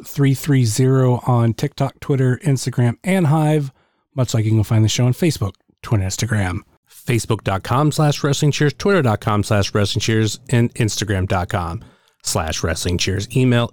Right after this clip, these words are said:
if you so choose to desire, wrestling cheers at gmail dot com.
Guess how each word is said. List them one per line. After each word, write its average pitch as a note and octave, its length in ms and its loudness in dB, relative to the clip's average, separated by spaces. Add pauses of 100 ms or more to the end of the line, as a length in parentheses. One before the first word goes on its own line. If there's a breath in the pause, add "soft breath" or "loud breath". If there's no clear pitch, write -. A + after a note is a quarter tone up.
if D3 240 -2
you C#3 80 2
so C3 180 -2
choose B2+ 300 0
to G#2+ 60 -2
desire, A2+ 340 2
wrestling A2 260 2
cheers A2 340 0
at - 180 -2
gmail D3 680 0
dot A2+ 300 0
com. E3 560 2